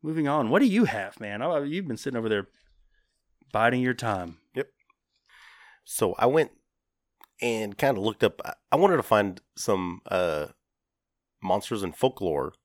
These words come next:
Speaker 2: that I wasn't familiar with.
Speaker 1: Okay.
Speaker 2: So I kinda did some research and found some that I think were pretty cool. Uh, I'm gonna start off with this first one. It's from Japan, and I'm gonna butcher the name, but I believe it's pronounced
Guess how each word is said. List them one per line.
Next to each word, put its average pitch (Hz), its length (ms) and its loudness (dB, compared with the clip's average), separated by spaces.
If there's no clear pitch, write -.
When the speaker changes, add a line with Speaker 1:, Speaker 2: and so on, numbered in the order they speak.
Speaker 2:
that 98 120 0
I 90 80 -6
wasn't 87 280 -6
familiar 104 340 0
with. - 240 -14
Speaker 1:
Okay. 127 140 -10
Speaker 2:
So 95 200 6
I 101 80 4
kinda 95 320 0
did 95 180 -4
some 85 300 -6
research 98 640 -6
and 95 380 -2
found 87 420 -2
some 104 180 -2
that 98 60 4
I - 20 6
think 95 180 0
were 92 60 -2
pretty 90 200 -6
cool. 98 240 0
Uh, 92 300 0
I'm 95 80 -4
gonna 95 60 -2
start 131 200 6
off 131 100 6
with 123 60 4
this 107 100 0
first 113 240 2
one. 101 160 2
It's 120 140 -10
from 120 160 6
Japan, 110 420 2
and 92 60 -2
I'm 80 100 -8
gonna 95 140 -2
butcher 110 240 -4
the 135 80 -6
name, 98 360 2
but 90 300 -2
I 85 100 -2
believe 95 580 -6
it's 180 160 -6
pronounced 202 640 0